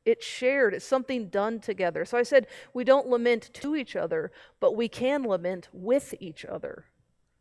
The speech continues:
With each other. And often lamentation in the scripture is about grief that's experienced as a community, not just a personal loss.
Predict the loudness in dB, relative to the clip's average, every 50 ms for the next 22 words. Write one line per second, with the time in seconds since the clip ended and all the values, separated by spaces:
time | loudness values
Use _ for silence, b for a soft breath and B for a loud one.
0 | _ _ _ -2 -2 -2 -2 -8 -16 -14 -16 -18 -18 -18 -20 -20 -20 _ _ _
1 | _ _ _ _ _ _ _ _ _ _ _ _ _ _ _ _ _ _ b b
2 | b b b -2 2 4 4 4 4 2 2 4 4 2 2 0 2 2 2 2
3 | 2 -4 -8 -8 -8 -10 -8 -6 -6 -6 -4 -2 -2 -2 -2 -2 -4 -4 -4 -2
4 | -4 -4 -4 -4 -2 -2 -2 -2 -4 -6 -6 -6 -10 -18 -18 -12 _ -2 -2 -2
5 | -2 -4 -6 -10 -16 -10 -2 0 0 0 0 -2 -6 -6 -6 -12 -10 -8 -10 -8
6 | -8 -8 -10 -10 B B B B B -4 -2 -2 0 0 -2 -8 -8 -12 -14 -10
7 | -10 -10 -10 -10 -14 -16 -14 -12 -12 -12 -12 -12 -14 -16 -20 -20 _